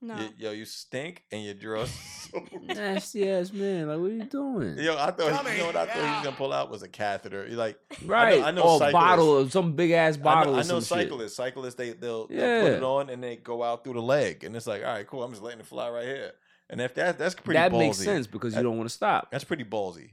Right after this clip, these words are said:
Speaker 2: You know what I'm saying? Like, to even do that on national T V, but this nasty bastard had a, a panty liner, bro. Like, that doesn't, that captures, like, I haven't drank water all day. Maybe I,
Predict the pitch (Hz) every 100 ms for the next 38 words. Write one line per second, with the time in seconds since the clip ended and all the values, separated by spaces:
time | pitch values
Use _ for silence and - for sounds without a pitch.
0 | - 117 117 120 127 143 123 113 123 110
1 | 101 113 110 101 101 101 98 98 104 107
2 | 117 87 80 _ _ _ - 180 104 107
3 | 113 110 110 95 110 117 113 113 113 107
4 | 98 - - 78 - - 131 131 110 101
5 | 95 90 104 101 90 - _ _ _ _
6 | - - 175 175 151 113 143 - 190 175
7 | 160 139 117 98 - _ _ - - _
8 | 110 117 107 113 113 110 117 117 120 123
9 | 123 117 113